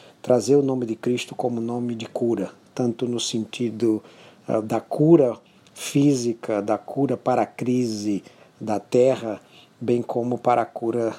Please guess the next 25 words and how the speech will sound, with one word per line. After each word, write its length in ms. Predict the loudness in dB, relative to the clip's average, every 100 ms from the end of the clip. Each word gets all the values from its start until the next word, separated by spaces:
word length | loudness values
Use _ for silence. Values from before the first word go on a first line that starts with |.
| -8
da 240 | -4 -2
crise 380 | -2 -2 -2 0
eterna. 600 | -2 -4 -6 -6 -10 -14 -20 -20 -20 _ _
De 140 | -6 -2
modo 540 | 0 -2 -2 -6 -8 -10
que 400 | -8 -4 -2 -2
reitero 500 | -2 -4 0 0 0
aqui, 560 | -2 -2 0 0 -2 -8 -8
ah, 300 | -6 -4 -6
o 40 |
meu 180 | -6 -4
apreço 640 | -6 -2 -2 -2 -6 -10 _ _ -20 _ _
pelo 240 | -2 -2 -2
trabalho, 540 | -4 -2 -2 -2 -4
trabalho 400 | -4 -2 -2 -2
do 80 | -4
pastor 380 | -8 -6 -6 -6
Paul 360 | -4 -2 -2
e 40 | -2
dos 200 | -6 -6
capelães 800 | -6 -2 -4 -2 -6 -6 -8 -10
que, 360 | -6 -4 -6 -10 -20 -20 -20 _
em 80 | -4
nome 440 | -2 0 0 -2
e 760 | -4 -4 -4 -2 -2 -4 -8